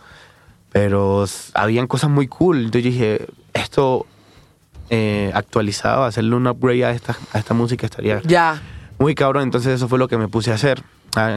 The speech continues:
Speaker 1: agarré a capelas y comencé a, a, bueno, ¿cómo haría yo esta canción? Y hacer otra cosa totalmente diferente, solo
Speaker 2: Ujú.
Speaker 1: usando las acapelas de las canciones y en algunos casos,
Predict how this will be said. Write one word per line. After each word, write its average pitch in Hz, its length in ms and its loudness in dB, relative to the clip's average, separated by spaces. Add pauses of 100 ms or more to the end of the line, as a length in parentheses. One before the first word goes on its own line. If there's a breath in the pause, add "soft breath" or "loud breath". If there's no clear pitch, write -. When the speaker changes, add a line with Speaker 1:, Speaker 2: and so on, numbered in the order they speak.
(140)
Speaker 1:
agarré 107 360 0
a 107 60 0
capelas 123 640 0
y 101 200 -2
comencé 92 380 -2
a, 95 100 0 (100)
a, 98 320 -8 (420 soft breath)
bueno, 104 260 0
¿cómo 110 260 0
haría 113 180 0
yo 107 200 0
esta 104 200 -4
canción? 101 440 0
Y 95 320 -4 (100)
hacer - 320 -12
otra - 140 -2
cosa 107 180 -6
totalmente 104 480 -2
diferente, 101 460 -4
solo 104 200 0
Speaker 2:
Ujú. - 100 2
Speaker 1:
usando 110 380 0 (380 loud breath)
las 107 160 2
acapelas 113 540 0
de 104 100 0
las 90 120 -2
canciones 120 580 -2
y 107 80 0
en 104 100 0
algunos 107 320 -2
casos, 113 500 -2